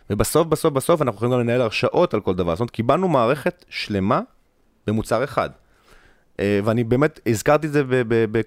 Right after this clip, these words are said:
בקצרה, ואביעד הזכיר את זה קודם על ספארק. אני חשוב להבין שמבחינת,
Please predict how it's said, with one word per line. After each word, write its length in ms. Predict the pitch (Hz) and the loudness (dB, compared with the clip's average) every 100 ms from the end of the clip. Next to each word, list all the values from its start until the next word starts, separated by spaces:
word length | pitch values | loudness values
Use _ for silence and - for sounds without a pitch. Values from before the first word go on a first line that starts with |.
| - - | -6 -14
בקצרה, 460 | 101 - 117 117 151 | -12 -6 0 0 2
ואביעד 840 | 120 101 98 98 87 95 92 107 | 0 0 0 0 0 0 0 -2
הזכיר 180 | 113 120 | -2 -4
את 40 | |
זה 40 | 98 | -2
קודם 220 | 107 107 | -2 -2
על 100 | 87 | -2
ספארק. 440 | - - 117 - _ _ - - _ _ _ | -4 -2 -2 -4 _ _ -20 -20 _ _ _
אני 100 | 120 | -4
חשוב 420 | 113 - - 175 180 | -2 -4 0 2 4
להבין 320 | 170 151 175 | 2 2 0
שמבחינת, 1000 | - 120 113 - - 117 147 - _ | 0 0 0 -2 -2 0 -2 -4 _